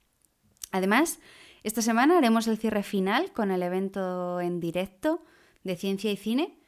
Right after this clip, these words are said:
que se celebrará en la Universidad Complutense el cinco de noviembre del dos mil veinte. Y podrá seguirse en streaming en directo en T V Complutense.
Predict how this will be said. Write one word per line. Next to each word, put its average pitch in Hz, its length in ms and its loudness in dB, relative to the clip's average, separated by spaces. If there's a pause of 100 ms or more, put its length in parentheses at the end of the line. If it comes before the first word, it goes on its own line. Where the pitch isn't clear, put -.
(280)
que 196 100 -4
se 190 140 -4
celebrará 175 640 0
en 190 60 0
la 196 100 0
Universidad 180 460 -2
Complutense 220 880 -4
el 170 280 -6
cinco 220 480 -2
de 180 80 -2
noviembre 247 600 -2 (160)
del 170 640 -6
dos 160 180 -4
mil 208 260 -2
veinte. 156 440 -2 (760)
Y 311 120 4
podrá 196 360 0
seguirse 226 380 -2
en 240 80 0
streaming 285 560 0
en 220 160 2
directo 180 400 -2
en 247 220 2
T 175 120 -2
V 196 200 -2
Complutense. 160 580 -4